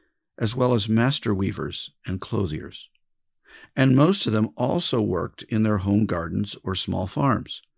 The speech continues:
The Baptist church membership was largely made up of these folks throughout its history,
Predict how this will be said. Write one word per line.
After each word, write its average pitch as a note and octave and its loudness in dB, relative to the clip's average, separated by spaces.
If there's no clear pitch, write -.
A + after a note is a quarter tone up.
The C#3+ 2
Baptist D3+ 4
church - -2
membership A#2+ 2
was G2+ 0
largely A#2+ 2
made A#2 4
up B2 -2
of F#2+ -2
these G2 -2
folks F#2 -4
throughout G2 0
its G#2 -2
history, F#2 -2